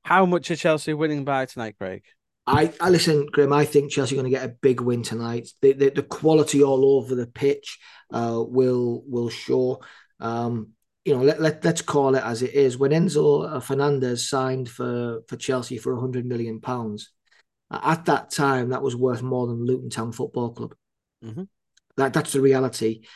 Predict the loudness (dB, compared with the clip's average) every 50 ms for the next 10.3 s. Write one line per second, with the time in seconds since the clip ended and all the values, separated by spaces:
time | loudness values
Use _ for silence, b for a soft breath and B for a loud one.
0 | b b b 0 4 4 4 4 4 0 0 0 0 2 2 0 0 -2 -4 -6
1 | -6 -6 -6 -6 -4 -4 -2 0 0 0 -2 0 0 2 2 4 2 2 0 0
2 | 2 4 4 4 4 2 B B B B B B 4 4 4 4 4 4 6 6
3 | 6 4 0 2 6 8 10 10 10 8 6 6 6 6 6 6 4 2 2 2
4 | 2 2 0 -2 4 8 8 8 8 6 2 -10 _ 2 2 4 4 4 2 0
5 | 2 4 4 6 6 4 0 0 0 2 2 2 2 -2 -4 -6 -4 0 2 2
6 | 2 2 -2 B B B B B B B -4 -2 2 4 4 4 4 2 -2 -2
7 | 0 -2 -4 -2 0 2 2 4 4 2 0 -2 -4 -2 0 2 0 2 4 2
8 | 2 2 0 -6 -10 _ _ _ -8 -6 -2 2 2 2 2 2 2 0 0 0
9 | 0 2 4 4 4 2 B B B B B 2 4 4 4 4 2 -4 -6 -2
10 | 2 2 2 2 0